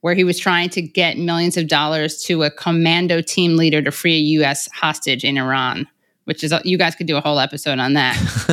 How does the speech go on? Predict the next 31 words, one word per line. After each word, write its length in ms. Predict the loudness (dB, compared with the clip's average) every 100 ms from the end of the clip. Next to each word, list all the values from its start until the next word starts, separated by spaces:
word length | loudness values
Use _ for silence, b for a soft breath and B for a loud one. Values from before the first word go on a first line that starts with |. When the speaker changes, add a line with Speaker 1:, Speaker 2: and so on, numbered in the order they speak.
| 0
Speaker 2:
That 260 | 0 2 2
Speaker 1:
Um, 60 |
Speaker 2:
sounds 180 | 2 2
like 120 | 0
a 40 | 0
TrueAnon 480 | 2 2 2 -2
episode. 460 | -2 -2 0 0 0
I, 180 | -2 -2
they 160 | -2
should, 220 | -2 -2 0
they 100 | 2
should 40 |
Speaker 1:
yeah. 140 | 2
Speaker 2:
do 100 | 0
that 200 | -2 -2
one. 200 | -2 -6 -6
Speaker 1:
Yeah, 240 | -6 -6 -8 _ -8
yeah. 180 | -6 -6 _ B B B B _
Uh, 200 | 0 0 0
let 160 | 0
'em 140 | 2 2
know. 220 | 0 -2 -8 B B B _
But, 320 | 0 0 -2
uh, 680 | 0 0 0 0 0 -2 -4 -8 _ _ _ _
yeah, 280 | -2 0 0
so 160 | -2 -2
that's 260 | -2 -2
basically 460 | -2 -2 -2 -4 -2
what 160 | 0 2
happened. 380 | 0 0 -2
And 160 | 0 0